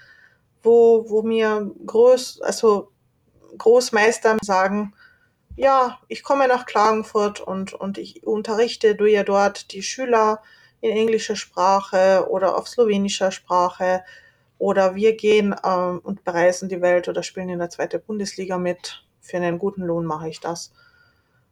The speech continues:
Ähm, diese Leute verdienen in Ungarn nicht wirklich viel Geld mit Schachspielen. Ich kenne keinen, der aus Schachspielen lebt oder leben kann. Es macht jeder eigentlich als Hobby oder als Nebenverdienst.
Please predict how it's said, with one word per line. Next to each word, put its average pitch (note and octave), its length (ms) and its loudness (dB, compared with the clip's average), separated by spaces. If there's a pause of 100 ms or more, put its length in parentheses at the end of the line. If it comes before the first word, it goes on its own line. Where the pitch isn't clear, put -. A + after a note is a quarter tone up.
(140)
Ähm, E3 480 -6 (420)
diese G#3+ 200 -4
Leute F#3+ 400 2
verdienen F#3 540 -6
in F3+ 160 -6
Ungarn F3+ 440 -4
nicht - 220 -14
wirklich - 340 -12
viel F3 220 -14
Geld F3 300 -2
mit - 160 -12
Schachspielen. F#3+ 520 -4
Ich - 180 -12
kenne F#3 260 -8
keinen, F#3+ 460 -6
der F3+ 200 2
aus F3+ 220 -2
Schachspielen F#3 680 -6 (500)
lebt A3+ 460 2
oder F#3 160 -2
leben F#3 300 -4
kann. A3+ 460 -2 (880)
Es - 180 -10
macht F3+ 300 -4
jeder F3+ 580 -2
eigentlich F#3 540 -8
als - 300 -8
Hobby F3 440 -4
oder - 200 -12
als - 200 -16
Nebenverdienst. F#3+ 800 -6